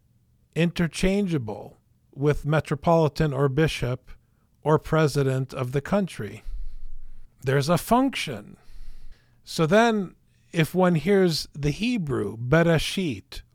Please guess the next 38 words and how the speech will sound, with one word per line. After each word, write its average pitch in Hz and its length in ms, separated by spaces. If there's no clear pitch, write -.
or 139 260
Rosh, 135 800
and 135 160
you 139 120
look 170 240
and 151 100
it's 135 120
the 139 120
same 143 260
consonants, 143 960
you 139 120
begin 139 380
to 180 220
hear, 180 920
or 147 180
when 143 160
you 131 80
look 139 240
at 131 80
the 135 80
page, 131 460
see 170 240
with 156 180
your 147 160
eyes 123 320
that 120 160
there's 117 220
an 110 80
interconnection. 139 920
So - 180
if 170 100
you 175 100
make 208 240
the 185 180
effort 180 720
as 143 220
a 139 40
disciple, 127 920